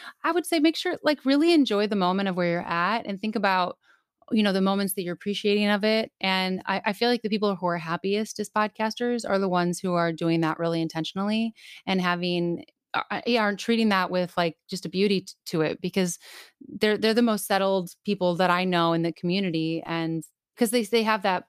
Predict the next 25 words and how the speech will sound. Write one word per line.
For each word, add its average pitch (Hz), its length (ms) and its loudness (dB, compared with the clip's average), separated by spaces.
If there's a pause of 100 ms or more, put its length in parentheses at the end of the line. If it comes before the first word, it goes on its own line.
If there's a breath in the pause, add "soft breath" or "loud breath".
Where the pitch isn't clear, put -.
(140)
that 185 280 2
in 208 200 2
the 202 80 2
now 180 400 2
thing 180 260 0
that 170 140 -2
they've 165 160 2
developed. 165 500 0
And, 180 160 2 (280 loud breath)
and - 100 -6 (100)
th-, 202 140 0
it's - 120 -8
not 302 160 2
that 277 120 0
they 233 80 2
have 220 280 2
always 202 360 2
had 202 240 2
it, 165 180 -4 (160)
but 190 220 2 (760 soft breath)
be 254 100 2
part 277 220 2
of 254 80 -2
your 214 100 2
journey. 175 440 -2